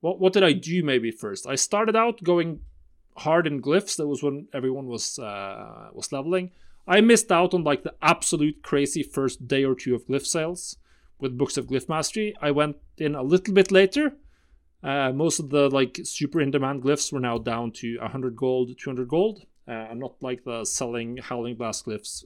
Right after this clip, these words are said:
as fast as you can print them for five hundred gold. Uh, but I still made a lot of gold with the, the Book of Glyph Mastery purchases I, I did. Uh, then the next step I did was entry-level P V P gear and low-level crafted gear, uh, like Vengeance Bindings,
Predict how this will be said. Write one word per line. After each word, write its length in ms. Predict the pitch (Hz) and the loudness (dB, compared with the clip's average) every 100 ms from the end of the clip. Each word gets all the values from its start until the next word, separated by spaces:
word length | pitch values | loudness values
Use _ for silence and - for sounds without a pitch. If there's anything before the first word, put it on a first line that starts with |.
| - | -8
as 120 | - | -6
fast 220 | 123 104 | -6 -8
as 140 | 113 | -10
you 60 | 127 | -12
can 100 | 120 | -12
print 320 | - 123 104 | -8 -8 -8
them 160 | 117 110 | -10 -12
for 160 | - | -12
five 200 | 110 120 | -12 -10
hundred 200 | 110 104 | -10 -10
gold. 400 | 110 160 180 175 - _ _ _ _ _ _ 135 | -4 -2 -4 -6 -18 _ _ _ _ _ _ -4
Uh, 300 | 131 135 147 | -2 -2 -2
but 220 | 151 170 | 0 2
I 100 | 160 | 2
still 420 | - - 185 175 | 2 6 8 8
made 220 | 160 143 | 6 4
a 40 | 131 | 2
lot 240 | 135 127 | 0 -2
of 140 | 135 | -6
gold 260 | 160 127 113 | -2 -2 -2
with 160 | 117 110 | -6 -4
the, 500 | 117 110 107 107 104 | -4 -4 -4 -6 -8
the 80 | 107 | -8
Book 220 | 113 - | -8 -8
of 240 | 110 - | -12 -14
Glyph 240 | - 120 - - | -14 -12 -12 -8
Mastery 320 | 107 - 107 | -8 -6 -10
purchases 480 | - 104 - - - | -10 -10 -10 -12 -10
I, 220 | 110 110 110 110 | -12 -12 -14 -14
I 80 | |
did. 240 | 98 104 98 _ _ _ _ _ _ _ _ _ _ _ _ - - - - | -10 -10 -12 _ _ _ _ _ _ _ _ _ _ _ _ -20 -20 -20 -6
Uh, 200 | 143 147 | -2 -2
then 300 | 147 190 214 | 4 6 6
the 120 | 190 | 4
next 200 | 175 175 | 4 0
step 280 | - 180 170 | 0 0 2
I 80 | 160 | -2
did 280 | 147 165 143 | 0 0 0
was 220 | 139 - | -2 -2
entry-level 560 | 160 151 - 180 190 190 | -6 -4 0 2 4 2
P 180 | 185 185 | 0 -6
V 120 | 170 | -6
P 240 | - 170 | -6 -6
gear 260 | 165 190 190 | 2 4 4
and 100 | 131 | 0
low-level 400 | 139 160 165 160 | -2 -2 -4 -8
crafted 440 | - 135 131 156 | -8 -8 -8 -10
gear, 320 | 147 180 196 - _ 175 | -4 -2 -4 -10 _ -12
uh, 240 | 117 107 | -10 -8
like 200 | 110 107 | -10 -10
Vengeance 320 | 113 113 113 110 | -10 -10 -10 -12
Bindings, 680 | 117 110 107 113 101 - | -10 -10 -10 -10 -10 -12